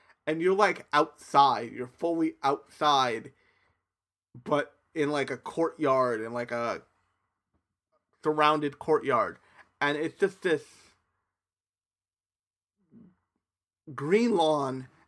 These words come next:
and this one small tree, and that small tree will come and will be important later.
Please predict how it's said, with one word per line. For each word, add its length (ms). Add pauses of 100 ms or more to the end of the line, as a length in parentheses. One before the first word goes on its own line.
(100)
and 180
this 160
one 540
small 420
tree, 500
and 120
that 180
small 240
tree 200
will 80
come 280
and 200 (140)
will 120
be 160
important 520
later. 360